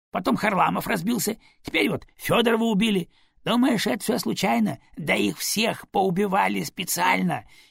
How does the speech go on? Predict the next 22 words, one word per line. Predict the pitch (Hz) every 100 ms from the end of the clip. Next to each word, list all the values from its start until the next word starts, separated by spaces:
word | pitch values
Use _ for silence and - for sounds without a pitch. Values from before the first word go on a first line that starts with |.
| -
И | - 104
дальше | - 175 202 - 180
будут | 160 147 139
убивать. | 139 143 135 -
Вот | - 202
увидишь. | 170 185 170 - - _ _ - - - _ -
А | 127
от | 120 151
нас, | 151 -
простых | 143 - - 165
людей, | 143 127 160
все | 123 156
скрывают. | - 165 135 165 165 139 - _ -
Правды | 123 165 170 131 160
нам | 180 170
не | 170
говорят». | 160 156 131 190 - - _ _ _ _ _ _ _
Слушать | - 127 170 139 139
эти | 113
бредни | 110 165 139 123
было | 139 156
невозможно, | 135 123 107 139 165 113